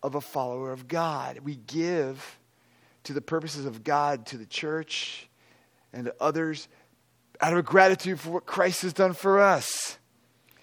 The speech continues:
Because it's no longer our identity. It's no longer our self-worth. It's no longer our value. Our value is who we are in Christ. It's just money. Same thing with our time.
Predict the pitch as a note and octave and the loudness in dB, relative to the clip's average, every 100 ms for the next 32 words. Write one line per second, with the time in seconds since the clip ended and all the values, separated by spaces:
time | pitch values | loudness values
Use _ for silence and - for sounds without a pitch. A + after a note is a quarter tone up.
0 | _ _ _ _ - F3+ D#3 F#3 F3+ F3 | _ _ _ _ -4 -2 0 4 6 6
1 | F3 E3 E3+ E3 D#3+ - D3+ - F#3+ F#3 | 4 6 8 8 6 2 -2 2 4 4
2 | D3 A#2+ - D3+ D3+ D3+ D3 C#3+ - D3+ | 2 -2 -4 -4 -2 0 -2 -2 2 0
3 | C3 E3 F3 B2+ B2 C3 D3 C#3 C#3+ C#3+ | 2 0 2 0 -4 -10 -6 -6 -2 -4
4 | C#3 C#3+ C#3 C3+ _ _ _ _ _ _ | -4 -6 -8 -10 _ _ _ _ _ _
5 | - C3+ C#3+ B2 D3+ D#3+ A#2+ F#2+ - C#3 | -4 0 2 6 6 6 0 -8 -4 -4
6 | B2 C#3+ D3+ D#3 C3+ C3 - C#3 C#3 C3 | 0 2 2 2 -2 -4 -2 2 4 4
7 | C#3 C#3 - D#3 D#3 A#2+ - - - - | 2 -2 -4 -2 -2 -4 -8 -12 -14 -18
8 | _ _ _ _ _ - D#3+ - - D3 | _ _ _ _ _ -6 -6 -2 2 2
9 | - E3 F3 A#2 F2 - _ _ _ _ | 2 0 0 0 -6 -20 _ _ _ _
10 | _ _ _ _ _ _ _ - D#3+ D#3+ | _ _ _ _ _ _ _ -4 0 0
11 | D3+ D3+ D3+ D3+ F3+ E3+ D3+ | -2 2 2 2 0 -2 -2